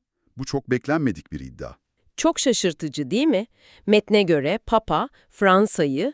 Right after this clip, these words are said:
Speaker 2: bir piyon gibi kullanarak Latinlerin yani Katoliklerin kutsal topraklardaki eski hak iddialarını yeniden alevlendiriyor.
Speaker 1: Ve Fransa da bunu yapıyor.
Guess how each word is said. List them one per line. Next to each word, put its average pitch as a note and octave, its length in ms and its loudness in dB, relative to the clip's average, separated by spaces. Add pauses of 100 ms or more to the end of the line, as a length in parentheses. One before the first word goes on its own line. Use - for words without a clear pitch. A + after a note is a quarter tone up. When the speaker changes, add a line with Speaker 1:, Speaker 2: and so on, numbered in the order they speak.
(160)
Speaker 2:
bir F#3 160 2
piyon G3+ 420 0
gibi D3+ 200 -4
kullanarak D3 720 -2 (300)
Latinlerin G#3+ 640 4
yani D3 260 0
Katoliklerin F3 920 -2
kutsal A#3 420 0
topraklardaki D#3 1080 -2
eski G#3+ 340 2
hak B3 300 -2
iddialarını D3 680 0
yeniden F#3 480 2
alevlendiriyor. C3 840 -6 (160)
Speaker 1:
Ve F#2+ 160 0
Fransa D3+ 500 -4
da G3+ 140 0
bunu F#3 120 -4
yapıyor. G#3 380 -6